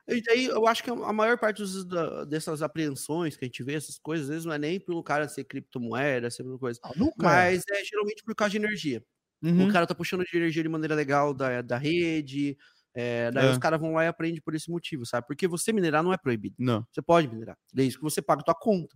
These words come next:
Speaker 1: de
Speaker 3: É,
Speaker 1: luz, né?
Speaker 3: é bem
Speaker 1: Você
Speaker 3: isso.
Speaker 1: comprou o teu produto, pagou por ele, tem nota fiscal, tá minerando com a tua conta de luz certinho.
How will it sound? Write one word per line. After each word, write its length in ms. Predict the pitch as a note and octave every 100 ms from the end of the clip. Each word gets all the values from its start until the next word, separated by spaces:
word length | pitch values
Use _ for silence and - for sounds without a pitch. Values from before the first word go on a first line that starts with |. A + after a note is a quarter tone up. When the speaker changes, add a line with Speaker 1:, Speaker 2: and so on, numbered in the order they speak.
| -
Speaker 1:
de 80 | A3
Speaker 3:
É, 80 | C3+
Speaker 1:
luz, 120 | B2
né? 120 | B2+ A#2+ _ -
Speaker 3:
é 100 | A#2+
bem 120 | B2+
Speaker 1:
Você 140 | -
Speaker 3:
isso. 140 | C#3+ -
Speaker 1:
comprou 300 | D3 D3 D3+
o 20 |
teu 140 | D3+ D3+
produto, 420 | F#3+ D#3+ D3+ -
pagou 320 | D#3+ C#3 D3+
por 160 | - D3
ele, 120 | E3
tem 120 | D#3+
nota 180 | C#3 D3+
fiscal, 360 | E3 - C#3+ E3+
tá 100 | F3+
minerando 400 | E3 D#3+ D3 D#3
com 160 | G3
a 40 | D#3
tua 160 | -
conta 240 | E3+ D#3 D#3
de 60 |
luz 220 | D#3 D#3+ -
certinho. 440 | D3+ - G3